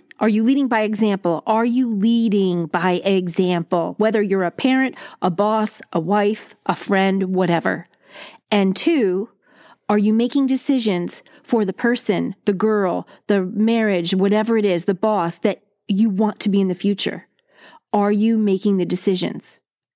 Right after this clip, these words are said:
that will take you there? Those are the two mindset hacks. This really hit home for me not too long ago. I'm a big documentary person. I love them. Um, and I watched,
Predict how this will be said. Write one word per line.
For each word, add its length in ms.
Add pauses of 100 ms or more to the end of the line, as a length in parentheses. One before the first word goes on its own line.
(100)
that 160
will 140
take 420
you 100
there? 240 (360)
Those 220
are 80
the 100
two 140
mindset 420
hacks. 340 (320)
This 280
really 440
hit 220
home 280
for 160
me 240
not 280
too 180
long 240
ago. 480
I'm 240
a 60
big 280
documentary 580
person. 460
I 100
love 260
them. 280 (460)
Um, 400
and 120
I 120
watched, 560